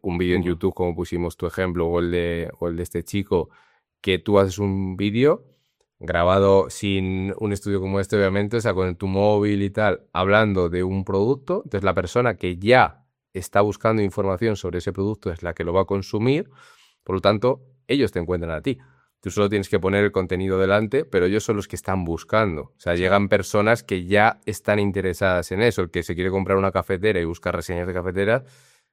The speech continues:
Speaker 1: no le tienes que ir a buscar para vender la cafetera, él va a venir a ti, tú solo tienes que poner el contenido delante. Entonces es una ventaja por eso, porque no necesitas a la audiencia. Tú solo necesitas saber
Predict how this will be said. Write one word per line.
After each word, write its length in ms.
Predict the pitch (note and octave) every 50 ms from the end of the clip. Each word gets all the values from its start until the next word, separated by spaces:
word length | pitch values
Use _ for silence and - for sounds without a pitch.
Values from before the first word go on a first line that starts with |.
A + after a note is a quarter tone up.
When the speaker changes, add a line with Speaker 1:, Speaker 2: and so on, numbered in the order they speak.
| _
Speaker 1:
no 200 | - G2+ G2+ A2
le 120 | A#2 A#2 G#2
tienes 240 | A2 A2 G#2 G2 -
que 100 | - G#2+
ir 60 | G2+
a 40 | G2
buscar 400 | G2 G2 F#2+ - - G2+ F#2+ E2+
para 140 | F#2+ F#2 F2+
vender 200 | F2+ F2+ F2+ F2+
la 80 | F2+
cafetera, 400 | E2+ F2 - F2+ F2+ A2 A#2+ G#2
él 100 | F2+ F2
va 80 | F#2+ G2
a 20 | F#2+
venir 200 | F#2+ F#2+ F2+ E2+
a 80 | E2 D#2+
ti, 120 | D#2+ A#2+ G2+
tú 100 | F2+ D#2+
solo 140 | F#2 F2+
tienes 200 | E2+ - F#2 F2+
que 100 | - G2
poner 180 | E2 F2 E2+ E2+
el 60 | E2+ E2
contenido 460 | - F2 E2 - E2 E2 E2 D#2+ D#2+
delante. 400 | D#2 D#2+ G2 G2 F2+ D#2+ - _ _ _ _ _ -
Entonces 260 | F#2+ F#2 G2 F#2 G2 G#2
es 80 | F#2 G#2
una 80 | G#2 G2
ventaja 320 | G2 F#2 G2 G2 - A2+
por 140 | F2 F2 G2
eso, 180 | G2+ - E2
porque 240 | D2+ D#2 E2 E2 F2
no 160 | F#2 F#2+ G#2+
necesitas 640 | A#2+ B2 A2+ F#2+ - F#2+ E2 - A2+ - - D#2 - -
a 40 |
la 60 | E2+ D#2+
audiencia. 480 | E2 E2+ F2+ F2 E2+ D#2 - - - - _ _ _ _ _ _ _
Tú 100 | - G2+
solo 180 | E2+ A2 G#2+ G#2+
necesitas 720 | A2 G#2+ - G#2+ G2+ - A2+ G#2 - C3 D3 G3 - - _ _ _ _ _ _ _ _ _
saber 720 | _ - - - G#2+ F#2+ G2 G#2+ A#2 A2+ F#2+ - - -